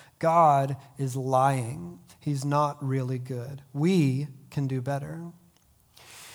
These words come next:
And so this Jesus, this rescuing king, is shackled and dragged into the darkness of an evil night. And he is scourged and beaten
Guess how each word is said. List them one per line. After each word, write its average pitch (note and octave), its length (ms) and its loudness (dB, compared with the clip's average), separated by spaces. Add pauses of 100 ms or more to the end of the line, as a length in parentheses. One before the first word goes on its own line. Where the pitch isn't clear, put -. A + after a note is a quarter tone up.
(340)
And F#3 140 2
so G#3 240 6
this G#3+ 200 0
Jesus, E3 680 0
this D#3+ 260 0
rescuing E3+ 640 0
king, D3 460 0
is D3+ 160 -4
shackled E3 720 4 (340)
and C#3 160 -4
dragged D3+ 520 6
into D3+ 160 -2
the C#3+ 100 -4
darkness C#3+ 560 0
of C3+ 100 -6
an C3 120 -4
evil C3+ 260 -4
night. B2+ 460 -4 (920)
And B2+ 100 -6
he C3 80 0
is B2+ 120 -4
scourged D#3 800 0
and C3 200 -6
beaten C3+ 600 -2